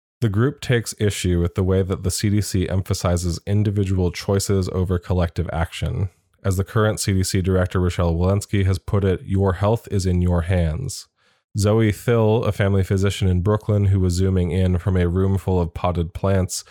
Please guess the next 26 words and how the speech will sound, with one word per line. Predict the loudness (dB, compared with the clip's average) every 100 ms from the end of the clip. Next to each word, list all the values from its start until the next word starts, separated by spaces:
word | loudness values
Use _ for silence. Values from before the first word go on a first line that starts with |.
| -20 _ _
got | -2 -2
heated | 0 0 0 0
just | -2 -2 -2
thinking | 0 2 0
about | 0 -2 -4
it. | -8 -12
Quote, | -4 0 0 -2 -16 _ _ _
'When | 0 2
we | 2 2
say, | 2 2 4 2 -2 -4
"Do | 0 2
your | 2 2 2
individual | 2 0 0 2 2
risk | 2 0 -2
assessment | 0 -2 0 -2 0
and | -2 -2
plan | 0 2 0
accordingly," | 0 0 0 2 2 2 0 -4 -2
that | -2 0
says | 0 0
to | 0 -2
certain | -2 -2 -2
people, | -2 0 0 0 -2 -6
"Stay | -4 0
inside | 2 0 0 0 0
forever, | -2 0 0 0 -4 -6